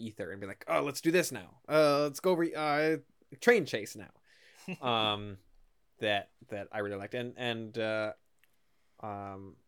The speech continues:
Speaker 1: Irma Vep is a great character. Um,
Speaker 2: The kind of consistent member of the
Speaker 1: yeah, probably the,
Speaker 2: Vampires.
Speaker 1: the most consistent villain through the whole thing. And even, yeah, even, I like the bumbling detective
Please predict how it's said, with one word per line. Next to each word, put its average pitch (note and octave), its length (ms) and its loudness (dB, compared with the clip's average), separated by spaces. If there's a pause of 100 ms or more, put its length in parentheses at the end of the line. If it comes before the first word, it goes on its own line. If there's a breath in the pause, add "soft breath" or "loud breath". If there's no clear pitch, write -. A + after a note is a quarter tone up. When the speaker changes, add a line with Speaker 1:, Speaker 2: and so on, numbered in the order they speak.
(120)
Speaker 1:
Irma C#3 200 4
Vep A2 340 2
is A2 120 -10
a G#2+ 60 -4
great G2+ 240 -4
character. G2+ 640 -6 (960)
Um, F#2+ 680 -6
Speaker 2:
The B2+ 100 -12
kind B2+ 180 0
of A2 60 -2
consistent A2+ 680 -6 (220)
member G2 460 -6
of - 140 -16 (640 soft breath)
the G#2 100 -8
Speaker 1:
yeah, B2 220 4
probably G2+ 260 0
the, C#3 40 -6
Speaker 2:
Vampires. C#3 200 -2
Speaker 1:
the D3 60 4
most D#3+ 280 2
consistent A#2+ 600 -2
villain G2+ 260 -4
through G2+ 140 -10
the G2+ 80 -6
whole G2 160 -8
thing. G2 400 -12 (500)
And A2+ 340 -2
even, F#3+ 260 2
yeah, F3 180 6
even, D3 280 -2
I C#3 100 4
like C#3+ 320 2
the D3+ 60 -4
bumbling B2+ 640 -2 (460)
detective A#2 580 -8